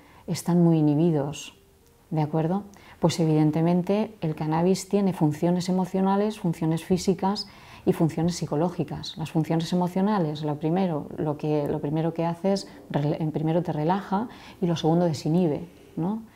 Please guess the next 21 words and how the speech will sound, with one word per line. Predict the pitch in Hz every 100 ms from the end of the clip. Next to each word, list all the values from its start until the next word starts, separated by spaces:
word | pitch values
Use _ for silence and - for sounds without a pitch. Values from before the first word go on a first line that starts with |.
| - -
Entonces | 160 165 160
las | 147
personas | - 143 170 170 156 -
tímidas, | 185 175 156 151
las | 156 131
personas | 151 - 170 170
que | 170
tienen | 175 170 170
problemas | 151 151 170 170 151 151
para, | 151 143 143 - -
eh, | 151 147 143
a | 151
nivel | 151 160
social, | 160 170 185 185 196 - - - - - -
pues | 170 -
un | 170
porrito | 160 160 156 170
no | 185
le | 147
viene | 143 143
mal | 139 -